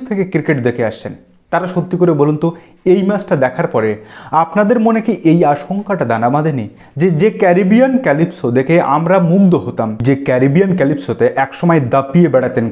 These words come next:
ক্লাইভ লয়েড, ভিভ রিচার্ডস, ম্যালকম মার্শাল, কার্লি অ্যামব্রোজের মতো প্লেয়ার, পরবর্তীকালে ব্রায়ান লারা, আহ, শিবনারায়ণ চন্দ্রপল, ড্যারেন গাঙ্গা, ড্যারেন স্বামী কিংবা রবি রামপাল বা কেমার রোচের মতো বোলাররা,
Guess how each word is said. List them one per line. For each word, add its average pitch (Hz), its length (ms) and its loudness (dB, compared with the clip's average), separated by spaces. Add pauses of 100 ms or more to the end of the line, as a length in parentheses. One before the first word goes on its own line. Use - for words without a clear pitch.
ক্লাইভ 139 220 0 (100)
লয়েড, 131 260 2 (180)
ভিভ 131 220 0
রিচার্ডস, 127 480 0 (100)
ম্যালকম 123 340 0
মার্শাল, 131 400 0 (440)
কার্লি 131 320 0
অ্যামব্রোজের 131 500 2
মতো 120 220 -2
প্লেয়ার, 117 300 0
পরবর্তীকালে 180 680 0
ব্রায়ান 139 420 0
লারা, 135 220 2
আহ, 127 800 -2
শিবনারায়ণ 147 440 2
চন্দ্রপল, 139 500 2 (140)
ড্যারেন 127 280 0
গাঙ্গা, 127 280 2 (100)
ড্যারেন 127 300 2
স্বামী 127 240 0 (500)
কিংবা 147 220 2
রবি 135 260 2
রামপাল 139 420 0
বা 123 180 0 (460)
কেমার 147 280 2
রোচের 139 360 2
মতো 135 200 -4
বোলাররা, 101 420 -4